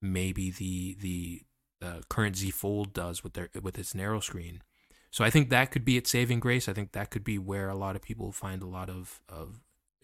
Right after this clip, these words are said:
joy out of using this device. Uh, and then also cameras, right? It's gonna, it ha-, bears the Pixel name. Pixels revolve around their cameras. I've heard many people talk about the Z Fold line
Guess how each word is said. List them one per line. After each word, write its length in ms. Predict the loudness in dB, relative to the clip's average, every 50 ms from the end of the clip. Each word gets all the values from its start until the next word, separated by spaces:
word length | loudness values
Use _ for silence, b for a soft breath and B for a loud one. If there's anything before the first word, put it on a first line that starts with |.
| -14 -10 -4
joy 280 | -2 -2 0 0 -2
out 120 | -2 -2 -4
of 40 | -4
using 280 | -4 -4 -2 -2 -4 -4
this 120 | -4 -6
device. 420 | -6 -4 -2 0 0 0 -2 -4 -8 b b b b b b b b b b
Uh, 260 | 0 2 2 2 2 2
and 120 | 2 2 2
then 140 | 2 0
also 340 | 2 2 4 4 4 2 2
cameras, 400 | 2 2 2 2 2 0 -2 -2
right? 200 | -2 -2 -2 -2
It's 140 | -4 -8 -4
gonna, 240 | -2 -2 -2 -2 -4 -6 _
it 120 | -8 -6
ha-, 140 | -4 -6 -6 -8 -10 -4 0
bears 240 | 2 4 4 2
the 60 | 2 10
Pixel 320 | 12 12 12 12 4 0
name. 340 | 0 0 0 2 0 -2 -4 -4 _
Pixels 600 | -2 -2 0 0 0 0 0 -2 -4 -6 -8 -10 _ _ _ _ _ _ -6
revolve 420 | -6 -4 -4 -2 -2 -2 -2 0
around 220 | -2 0 0 0
their 80 | -2 -4
cameras. 380 | -4 -4 -4 -4 -2 -2 -4 -4
I've 140 | -6 -8 -6
heard 240 | -4 -4 -4 -2 -2
many 200 | -4 -6 -6 -6
people 260 | -6 -8 -8 -8 -6
talk 220 | -6 -6 -8 -8 -8
about 200 | -8 -8 -8 -6
the 220 | -8 -8 -8 -8 b b b b b b b b b _ -4
Z 140 | -2 -2 0
Fold 320 | 0 2 0 0 0 0
line 440 | 0 0 2 2 2 0 0 -2